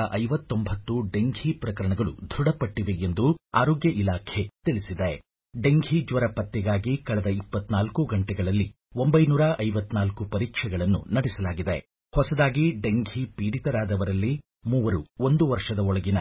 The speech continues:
ಕಂದಮ್ಮಗಳು, ನಲವತ್ತೆಂಟು ಜನ ಒಂದರಿಂದ ಹದಿನೆಂಟು ವರ್ಷದೊಳಗಿನವರು, ನೂರ ಎಂಟು ಜನ ಹದಿನೆಂಟು ವರ್ಷ ಮೇಲ್ಪಟ್ಟವರಾಗಿದ್ದಾರೆ. ಸದ್ಯ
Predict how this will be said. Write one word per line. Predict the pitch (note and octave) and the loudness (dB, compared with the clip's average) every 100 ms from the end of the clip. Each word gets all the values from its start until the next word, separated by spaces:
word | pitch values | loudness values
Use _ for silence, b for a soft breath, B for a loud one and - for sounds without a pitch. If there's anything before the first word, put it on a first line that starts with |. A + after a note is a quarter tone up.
| - - | -2 -6
ಕಂದಮ್ಮಗಳು, | C3+ C#3+ A#2 F#2+ F2+ F2 - _ _ _ C#3 | 0 0 2 2 0 -2 -6 _ _ _ 0
ನಲವತ್ತೆಂಟು | C3+ C3 - B2 C#3+ A2+ | 2 2 2 0 2 2
ಜನ | G2+ G2+ - | 4 2 2
ಒಂದರಿಂದ | G#2 C#3 C3+ A#2+ A#2 C3+ | 0 2 4 2 0 0
ಹದಿನೆಂಟು | - G#2 C3 D3 - | -2 0 2 2 2
ವರ್ಷದೊಳಗಿನವರು, | F#2+ F2+ F#2 F#2+ F2+ F2+ F2 F#2 D#2 - _ _ - | -2 -2 -2 -2 0 0 0 -2 -4 -8 _ _ 0
ನೂರ | D3+ D#3+ B2+ | 4 6 6
ಎಂಟು | A2 C#3+ D3+ | 2 2 2
ಜನ | G#2+ G2 - - | 4 2 2 -2
ಹದಿನೆಂಟು | - C3+ E3 D#3+ C#3 | -4 2 4 4 2
ವರ್ಷ | G#2+ F#2 G2+ G2 | 0 0 0 2
ಮೇಲ್ಪಟ್ಟವರಾಗಿದ್ದಾರೆ. | A2 C3 D#3 - G2+ F2+ D#2+ E2 G2 F2+ E2+ - _ _ _ | 0 0 -4 -2 0 0 -2 -2 0 0 -2 -6 _ _ _
ಸದ್ಯ | - D3 C3+ A#2 D#2 | -2 0 0 0 0